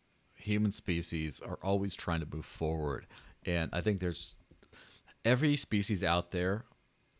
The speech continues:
moves forward and adapts biologically,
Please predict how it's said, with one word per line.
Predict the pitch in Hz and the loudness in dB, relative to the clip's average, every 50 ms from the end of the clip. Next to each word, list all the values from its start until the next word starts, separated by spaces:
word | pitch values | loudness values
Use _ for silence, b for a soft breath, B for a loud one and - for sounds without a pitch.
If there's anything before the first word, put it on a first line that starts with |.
| _ | _
moves | - 101 95 92 92 - | -2 0 2 2 0 -2
forward | - - 92 92 92 90 | -2 -2 0 0 0 0
and | 87 85 82 | 0 -2 -2
adapts | 80 76 - - 78 78 82 87 - - | -2 -4 -2 0 2 2 2 2 -2 -6
biologically, | - _ - 73 73 78 76 71 69 78 80 - 95 - - - 131 143 170 | -10 _ -4 -2 -2 -2 -4 -2 -2 -4 -2 -2 -6 -6 -4 -2 -2 -2 -2